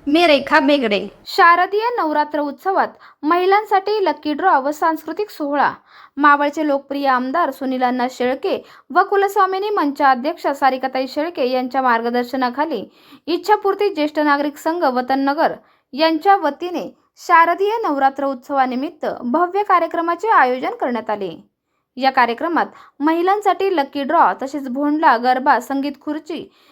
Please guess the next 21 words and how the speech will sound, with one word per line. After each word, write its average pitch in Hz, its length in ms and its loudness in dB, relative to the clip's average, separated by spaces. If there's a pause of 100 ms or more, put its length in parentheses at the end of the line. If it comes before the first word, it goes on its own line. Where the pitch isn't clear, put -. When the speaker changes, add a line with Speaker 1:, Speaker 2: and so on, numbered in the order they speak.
(140)
Speaker 2:
यांसारखे 381 540 2
पारंपरिक 302 680 2
व 330 80 -2
मनोरंजक 320 640 0
उपक्रम 302 480 -2
राबविण्यात 262 480 2
आले. 202 240 -2 (1300)
या 285 120 2
कार्यक्रमाला 285 680 2 (340)
ज्येष्ठ 370 260 0
नागरिक 381 360 0
संघाचे 294 400 0
अध्यक्ष 294 440 0
सीताराम 262 520 0
भोजने, 269 520 -4 (260)
उपाध्यक्ष 359 560 0
भीमराव 285 460 2
बोरसे, 285 500 -2
सल्लागार 269 500 2
चंद्रकांत 247 580 -2
हेंद्रे, 294 380 -2